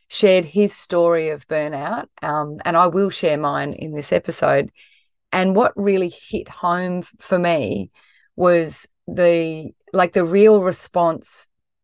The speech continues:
from anyone in the room when they realized this caregiving professional, what he'd gone through to burn out. And it just reminded me, I have spent so many years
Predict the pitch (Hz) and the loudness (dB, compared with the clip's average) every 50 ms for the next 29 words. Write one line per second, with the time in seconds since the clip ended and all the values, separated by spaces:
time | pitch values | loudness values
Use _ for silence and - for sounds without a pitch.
0 | _ _ _ _ _ - - 214 185 175 180 185 202 214 202 185 175 170 170 165 | _ _ _ _ _ -8 -2 0 0 2 2 2 2 2 2 0 0 -2 -2 -4
1 | 165 156 143 156 165 165 160 156 147 147 156 156 160 160 156 156 147 160 160 165 | -6 -6 -2 -2 -2 -2 -2 -4 -6 -6 -6 -6 -2 -2 -2 -2 -2 -2 -2 0
2 | 165 156 151 151 143 - - 160 - - - 175 160 156 151 170 151 160 151 143 | 0 0 0 -2 -4 -6 -10 -12 -10 -8 -2 -2 -2 0 -2 -4 -4 -4 -8 -10
3 | - 156 - - 143 131 - - - 147 123 127 123 123 - - - _ _ _ | -14 -12 -6 -4 -2 -2 -2 -4 -4 -4 -2 -2 -4 -6 -8 -18 -20 _ _ _
4 | _ - - 180 180 165 170 185 165 131 160 160 156 151 156 - - - 160 156 | _ 0 2 2 2 4 2 -2 0 2 2 2 2 2 0 -4 -2 -2 -2 -2
5 | 143 135 127 151 156 151 147 151 147 143 135 110 - - _ _ _ _ _ _ | -2 -4 -6 -4 -4 -4 -4 -4 -4 -4 -4 -4 -6 -8 _ _ _ _ _ _
6 | _ _ _ _ _ _ _ - 196 196 196 190 - 247 254 - - 269 233 214 | _ _ _ _ _ _ _ -6 -4 -2 -2 -2 -2 -2 -2 -2 -2 -2 0 2
7 | 170 175 196 220 214 208 170 160 135 139 127 - - 185 190 180 165 170 - _ | 2 2 2 2 0 -2 -4 -6 -8 -8 -8 -4 -4 -2 -2 -4 -6 -8 -12 _
8 | _ _ _ _ _ _ - 202 185 160 - - 208 202 190 - - - - - | _ _ _ _ _ _ -4 -4 -4 -2 0 2 2 2 2 0 -4 -6 -2 0
9 | 208 190 196 208 202 202 196 190 190 185 175 170 156 147 165 175 180 170 165 147 | 2 4 4 4 4 2 2 0 0 0 -2 -4 -6 -4 -4 -2 -2 -2 -2 -2
10 | 147 139 - - | -4 -6 -8 -12